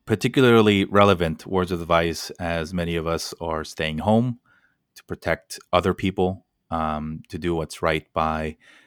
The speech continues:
all of us as a community. Um, Jessica, thank you for making time to share with us your story and your perspectives today. Um,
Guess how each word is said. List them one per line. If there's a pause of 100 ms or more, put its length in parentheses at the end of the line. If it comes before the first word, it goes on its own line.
(220)
all
of
us
as
a
community.
Um, (240)
Jessica,
thank
you
for
making
time
to
share
with
us
your
story
and
your
perspectives
today.
Um,